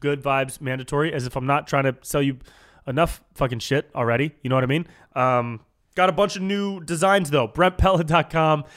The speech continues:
Cruise over there, check it out. You get twenty percent off the merch. Uh, a lot of cool stuff, um,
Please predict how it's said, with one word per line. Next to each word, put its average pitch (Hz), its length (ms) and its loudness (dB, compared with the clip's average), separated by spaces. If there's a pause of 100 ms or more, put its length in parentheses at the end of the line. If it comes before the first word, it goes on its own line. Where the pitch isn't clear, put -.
(340)
Cruise 240 240 6
over 208 160 4
there, 170 260 4
check 165 240 -4
it 160 80 -2
out. 147 220 2
You 147 60 -10
get 143 180 -6
twenty 147 200 -4
percent 139 300 -4
off 127 120 -2
the 120 60 -14
merch. 160 520 -2 (320)
Uh, 123 560 4
a - 20 -4
lot 135 220 0
of 143 80 -6
cool 147 180 -2
stuff, - 560 -2
um, 110 560 -4